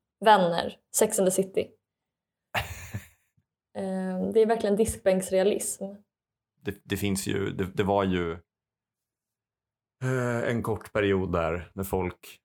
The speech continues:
Speaker 2: i början av tvåtusentalet, när internet liksom började slå igenom, som folk typ tejpade fast laptops på sina ryggar och började livestreama allt de gjorde. Ehm,
Speaker 1: Mm.
Speaker 2: finns otroliga bilder på människor som liksom har gjort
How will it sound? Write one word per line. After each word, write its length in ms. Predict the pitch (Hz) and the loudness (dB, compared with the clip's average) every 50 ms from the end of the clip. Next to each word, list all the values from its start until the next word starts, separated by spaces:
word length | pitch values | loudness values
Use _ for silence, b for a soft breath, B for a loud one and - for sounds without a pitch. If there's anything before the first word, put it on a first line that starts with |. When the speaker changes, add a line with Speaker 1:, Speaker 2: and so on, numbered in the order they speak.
| _ _ _ _ | _ _ _ _
Speaker 2:
i 60 | - | -6
början 320 | 104 104 104 98 95 92 101 | -2 0 2 2 2 0 0
av 40 | 98 | 0
tvåtusentalet, 680 | - 101 92 87 - - 90 82 92 90 87 87 87 | 2 2 2 0 -2 -4 -4 0 0 0 0 0 0
när 80 | 90 - | -2 -2
internet 640 | - 101 98 95 98 - 85 85 82 - - - | -2 0 -2 -2 -2 -4 -4 -4 -4 -6 -8 -10
liksom 300 | - - - - 82 80 | -10 -8 -4 -4 -2 0
började 480 | 78 78 76 78 78 76 78 76 76 - _ | 0 0 0 0 0 0 -2 -4 -4 -8 _
slå 280 | - - - 92 85 82 | -12 -6 -2 -2 0 0
igenom, 680 | 82 90 101 107 101 82 73 - - - - 87 - | 0 -2 -2 0 0 -2 -2 -4 -8 -10 -12 -14 -14
som 140 | - - 87 | -10 -10 -6
folk 240 | - - 85 78 - | -4 -4 -4 -4 -6
typ 200 | - 82 82 - | -8 -10 -10 -10
tejpade 500 | - - 95 90 85 - - - 85 87 | -6 -4 -2 -2 -2 -4 -4 -4 -4 -2
fast 440 | 85 - 101 92 - - - - - | -2 -2 -2 -2 -2 -6 -8 -6 -4
laptops 720 | 95 95 95 90 - - - - - - - - - - | -2 -2 -2 -4 -6 -10 -10 -10 -10 -10 -12 -18 -20 -16
på 60 | - | -12
sina 240 | - - 87 78 76 | -8 -6 -4 -2 -2
ryggar 640 | 76 92 87 - 80 76 92 - - - - - - | -2 -2 -4 -4 -2 -2 -2 -2 -2 -4 -10 -12 -12
och 100 | - 80 | -8 -4
började 460 | 80 82 78 78 80 76 82 80 78 | -2 -2 0 0 0 0 0 0 0
livestreama 1040 | - 78 85 87 85 85 82 80 80 - - - 101 85 82 80 80 78 76 73 - | -2 -2 -2 -2 -2 -2 -4 -6 -6 -8 -8 -6 -4 -4 -2 -2 -2 -2 -2 -4 -2
allt 400 | - - 90 87 82 82 80 - | -2 -2 -2 -2 -2 -4 -6 -6
de 140 | 92 87 85 | -6 -4 -2
gjorde. 500 | 90 95 87 80 82 80 95 - - - _ _ _ _ - | -2 -2 -4 -4 -4 -4 -4 -6 -6 -10 _ _ _ _ -10
Ehm, 480 | 87 82 80 85 85 - - - - - | -8 -8 -6 -6 -8 -10 -12 -14 -12 -6
Speaker 1:
Mm. 100 | 220 220 | -2 0
Speaker 2:
finns 180 | 226 98 - - | 0 0 0 -2
otroliga 600 | - 98 - - 110 120 117 110 101 85 82 80 | -6 -6 -4 -2 0 0 2 2 0 0 0 0
bilder 320 | 71 85 82 82 71 71 71 | -2 -2 -4 -4 -4 -6 -6
på 140 | 69 - | -6 -4
människor 440 | 80 78 73 76 78 - - 73 73 | -4 -2 -2 -4 -6 -6 -6 -6 -6
som 180 | 73 - 85 78 | -6 -8 -10 -10
liksom 260 | 76 - - 80 76 | -10 -10 -10 -10 -8
har 440 | 76 78 78 78 76 76 73 76 - - | -4 -2 -2 0 0 -2 -4 -6 -10 -8
gjort 300 | 80 82 76 - - | -6 -6 -6 -6 -10